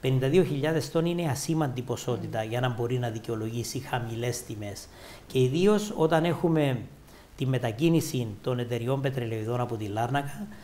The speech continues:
Speaker 1: σε εγκαταστάσεις οι οποίες ευρίσκονται στο Βασιλικό και οι οποίες έχουν επενδυθεί σοβαρά ποσά για τους σωστούς λόγους, διότι θα πρέπει οι εγκαταστάσεις αυτές να βρίσκονται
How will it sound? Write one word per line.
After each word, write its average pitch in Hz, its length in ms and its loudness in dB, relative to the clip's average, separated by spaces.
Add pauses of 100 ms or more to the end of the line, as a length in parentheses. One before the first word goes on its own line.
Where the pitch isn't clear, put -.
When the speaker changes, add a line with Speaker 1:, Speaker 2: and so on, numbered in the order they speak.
(160)
Speaker 1:
σε - 200 -2
εγκαταστάσεις 135 880 2
οι 151 60 -2
οποίες 131 320 -2
ευρίσκονται 131 560 -2
στο 131 320 0
Βασιλικό 120 800 -2 (360)
και 156 100 2
οι 147 100 6
οποίες 175 380 2
έχουν 175 320 0
επενδυθεί 139 560 0
σοβαρά 139 460 2
ποσά 143 580 0
για 131 160 -2
τους 123 120 -4
σωστούς 151 480 2
λόγους, 131 580 2 (420)
διότι 175 380 4
θα 131 180 0
πρέπει 156 300 -2
οι 131 120 -2
εγκαταστάσεις 123 680 -4
αυτές 190 380 -4
να 165 100 -2
βρίσκονται 190 580 -2